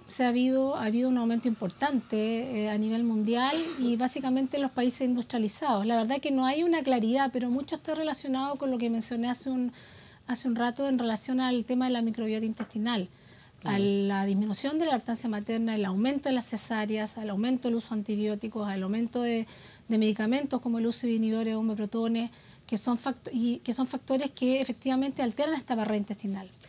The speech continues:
Speaker 2: Y acá en Chile, sobre todo, que es preocupante el nivel de cesáreas
Speaker 1: Cesárea.
Speaker 2: que, que, que se alcanza.
Speaker 1: Por eso que hay que tener, las mamás tienen que tener conocimiento que la cesárea electiva,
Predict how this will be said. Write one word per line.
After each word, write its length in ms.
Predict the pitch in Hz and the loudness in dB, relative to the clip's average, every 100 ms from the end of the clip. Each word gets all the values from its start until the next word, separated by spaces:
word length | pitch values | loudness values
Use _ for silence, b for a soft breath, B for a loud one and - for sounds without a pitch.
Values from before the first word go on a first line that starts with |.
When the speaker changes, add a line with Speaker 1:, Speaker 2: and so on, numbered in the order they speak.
| B B | B B
Speaker 2:
Y 120 | 185 | 6
acá 180 | - 202 | 6 6
en 120 | 226 | 4
Chile, 260 | - 302 302 | 6 6 8
sobre 220 | 285 269 | 8 6
todo, 240 | 254 285 320 | 8 8 8
que 100 | 240 | 4
es 40 | |
preocupante 1040 | - 247 196 175 254 294 - 339 349 233 | 4 0 2 4 6 4 2 2 2 2
el 120 | 220 214 | 0 2
nivel 380 | 220 214 294 | 6 8 8
de 100 | 311 | 6
cesáreas 500 | 330 285 262 269 285 | 4 4 6 6 4
Speaker 1:
Cesárea. 40 | 190 | 2
Speaker 2:
que, 300 | 277 254 254 | 0 0 -2
que, 340 | - 233 214 - | -2 0 -2 -4
que 120 | 226 | -2
se 80 | 233 | 2
alcanza. 500 | 262 262 156 160 156 | 2 2 4 4 2
Speaker 1:
Por 120 | 240 | 2
eso 220 | 254 294 269 | 2 0 0
que 100 | 294 | 0
hay 80 | 277 | 0
que 140 | 294 | -2
tener, 280 | 277 277 262 - | 0 0 -2 -2
las 160 | 254 240 - - | 0 0 -4 -4
mamás 300 | 240 233 247 | -2 0 -2
tienen 280 | 302 285 277 | -4 -6 -2
que 60 | 269 | -2
tener 200 | 247 254 | -2 -2
conocimiento 720 | 269 262 262 233 254 254 277 | -4 -2 -2 0 0 -2 -4
que 100 | 254 | -2
la 100 | 233 | -2
cesárea 500 | 240 220 262 262 285 | -2 -6 -4 -4 0
electiva, 880 | 254 233 - 302 330 247 247 262 | 0 -2 -4 0 0 2 2 0